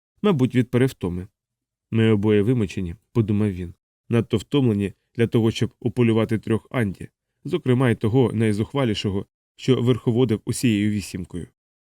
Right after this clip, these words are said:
Стоячи там біля столика, він раптом усвідомив, що його охоплює непереборний страх перед отим найголовнішим андроїдом. Все зав'язане на Роєві Бейті від самого початку. Дотепер він зустрічав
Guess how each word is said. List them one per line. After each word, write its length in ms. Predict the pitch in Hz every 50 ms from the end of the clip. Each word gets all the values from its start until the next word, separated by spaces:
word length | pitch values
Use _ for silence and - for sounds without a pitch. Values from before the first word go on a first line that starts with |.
| _ _ _
Стоячи 440 | - - - 135 127 131 131 - 226
там 260 | - - 139 127 120
біля 200 | 110 117 107 110
столика, 500 | - - - 165 170 170 156 - 156 131
він 220 | 120 135 202 208 -
раптом 400 | 131 123 135 123 - 123 117 117
усвідомив, 540 | 107 - - 113 107 147 165 156 120 92 _ _ _ _ _ _ _
що 200 | _ - - 131
його 240 | 120 120 110 123 120
охоплює 460 | 113 - 143 151 147 - 120 113 - -
непереборний 720 | 123 123 113 - 127 117 120 110 107 120 120 110 110 113
страх 300 | - - - 127 120 113
перед 320 | _ - 120 110 113 110 -
отим 340 | - - _ 135 131 120 - _ _ _ _ _ -
найголовнішим 800 | 117 123 120 101 117 120 117 113 110 120 117 107 - 120 117 127
андроїдом. 580 | 135 131 127 107 95 90 90 - - 98 - _ _ _ _ _ _ _ _ _ _ _ _ _ _
Все 240 | - - 139 127 113
зав'язане 600 | 113 123 110 120 139 147 123 123 117 113 110 -
на 160 | - 123 127 123
Роєві 300 | 120 117 113 117 120 120
Бейті 480 | 120 156 147 120 98 - - 98 - -
від 220 | 113 127 123 -
самого 360 | - 143 127 120 110 101 110
початку. 580 | 104 131 131 - - 82 - _ _ - - - _ _ _ _ _ _ _ -
Дотепер 420 | 123 113 - 127 104 - 160 165
він 120 | 143 123 110
зустрічав 540 | 110 110 - - 120 113 - 131 123 107